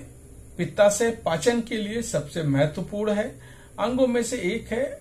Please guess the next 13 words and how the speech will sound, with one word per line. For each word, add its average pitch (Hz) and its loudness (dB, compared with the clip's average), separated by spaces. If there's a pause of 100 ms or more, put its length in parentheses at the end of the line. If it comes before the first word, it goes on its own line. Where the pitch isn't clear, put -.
आपने 147 0
सुना 165 -2
होगा 214 4
कि - -8
आप 160 -2
पित्ताशय 165 -2
के 226 -8
बिना 175 -2
भी 208 -2 (480)
जीवित 196 -4
रह 135 -2
सकते - -8
हैं। 110 -16